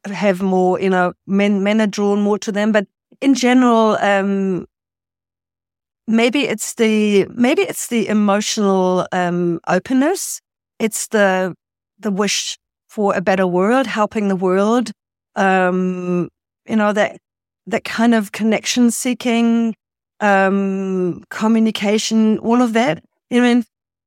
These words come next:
someone who, who's completely emotionally shut down and not open and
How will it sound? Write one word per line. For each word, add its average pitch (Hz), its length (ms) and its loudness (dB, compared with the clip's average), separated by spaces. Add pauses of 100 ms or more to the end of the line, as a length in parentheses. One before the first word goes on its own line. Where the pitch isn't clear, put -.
(400)
someone 330 500 4
who, 269 200 0
who's 240 240 -2
completely 254 480 0
emotionally 220 640 2
shut - 380 -2
down 190 260 2
and 190 80 2
not 196 180 0
open 190 540 -2
and 180 440 -6